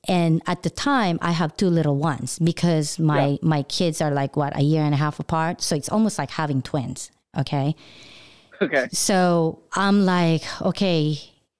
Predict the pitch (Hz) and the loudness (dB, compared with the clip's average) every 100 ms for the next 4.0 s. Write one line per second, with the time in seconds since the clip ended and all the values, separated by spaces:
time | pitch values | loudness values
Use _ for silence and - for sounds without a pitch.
0 | _ _ - - 185 202 196 196 185 196 | _ _ -12 -2 2 2 0 -2 0 0
1 | 185 - 160 156 156 151 - 160 165 175 | -2 -2 0 2 2 0 0 0 2 2
2 | 170 156 147 143 - 156 147 160 170 156 | 0 0 0 0 2 2 4 2 0 2
3 | 160 160 147 151 156 156 135 151 196 | 2 0 -2 -2 -4 -2 -4 -2 -4